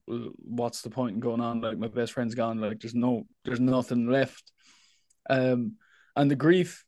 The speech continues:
morphed into depression for me, but again, because of, of the lack of talk around mental, 'cause this was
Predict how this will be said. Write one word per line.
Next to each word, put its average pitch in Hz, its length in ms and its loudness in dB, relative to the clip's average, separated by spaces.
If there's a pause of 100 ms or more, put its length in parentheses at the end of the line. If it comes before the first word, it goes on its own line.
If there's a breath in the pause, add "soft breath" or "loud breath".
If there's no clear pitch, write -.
morphed 147 380 6
into 135 220 4
depression 127 560 4
for 123 140 0
me, 117 220 4
but 120 160 0
again, 131 340 4
because 120 300 2
of, 117 100 -6 (100)
of 120 160 -4
the 127 120 0
lack 120 300 4
of 113 200 -2 (360)
talk 139 360 6
around 131 240 4
mental, 131 260 -2
'cause 127 140 -2
this 120 160 0
was 120 140 -2